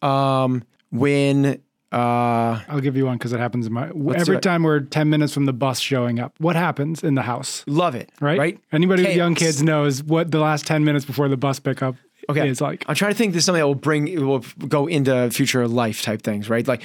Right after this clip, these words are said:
Speaker 1: okay, let's take one similar to that.
Speaker 2: Yep.
Speaker 1: Which is,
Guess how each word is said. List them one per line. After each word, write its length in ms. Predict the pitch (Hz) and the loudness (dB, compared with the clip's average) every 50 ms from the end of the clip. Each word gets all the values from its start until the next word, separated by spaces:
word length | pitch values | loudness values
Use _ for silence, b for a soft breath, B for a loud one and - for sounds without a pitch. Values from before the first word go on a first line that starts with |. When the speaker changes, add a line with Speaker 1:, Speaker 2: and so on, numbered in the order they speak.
| B B | B B
Speaker 1:
okay, 240 | B 202 180 185 147 | B 0 2 2 2
let's 160 | 151 175 175 | 2 2 2
take 140 | - 214 - | 0 0 0
one 140 | 190 185 147 | 0 0 0
similar 240 | - - 170 147 131 | 0 0 0 0 -2
to 40 | 123 | -2
that. 160 | 110 90 - _ - | -4 -6 -8 _ -4
Speaker 2:
Yep. 120 | 143 - B B B B | -6 -6 B B B B
Speaker 1:
Which 200 | B 143 143 - | B 0 0 2
is, 360 | 160 156 147 143 143 - - | 2 2 4 2 2 0 -2